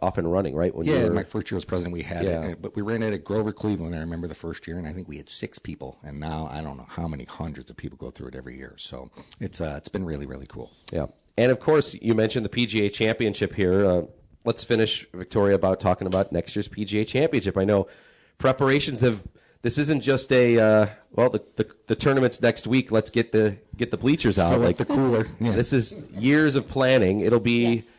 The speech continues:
Speaker 1: in the, in Western New York next year at Oak Hill in Rochester. Uh, you know, one of the best courses in the world that's hosts so many great events. So I know everybody around here is getting ready for that. Uh,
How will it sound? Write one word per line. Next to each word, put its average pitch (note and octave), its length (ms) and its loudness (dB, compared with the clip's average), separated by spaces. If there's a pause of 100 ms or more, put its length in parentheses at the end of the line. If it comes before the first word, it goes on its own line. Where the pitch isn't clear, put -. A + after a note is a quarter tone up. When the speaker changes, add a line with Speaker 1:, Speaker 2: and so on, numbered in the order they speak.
(140)
Speaker 1:
in C#3 220 2
the, C#3 100 4
in B2 260 4
Western A#2+ 280 2
New A#2 80 4
York A#2+ 180 4
next G#2+ 280 0
year F#2+ 360 2 (180)
at G#2 160 4
Oak A2 200 2
Hill G#2 360 4
in G2 140 0
Rochester. G2 800 0 (360)
Uh, D#2+ 140 -10 (420)
you A3 80 0
know, B2+ 80 2
one - 120 4
of G#2+ 60 4
the - 60 2
best A#2+ 220 2
courses A#2 280 0
in A#2+ 60 0
the G#2+ 80 2
world F#2+ 440 0
that's F#2 160 -4
hosts F#2 340 -4
so A#2 240 2
many F2+ 240 -2
great F2+ 220 -2
events. D#2+ 340 -4
So E2+ 220 0
I F#2 40 0
know G2 200 4
everybody F#2+ 340 2
around F2 220 -2
here F2+ 100 -2
is F2 80 -4
getting F2+ 260 -2 (360)
ready G#2 180 4
for F#2+ 140 -2
that. G2+ 420 2
Uh, F2+ 280 0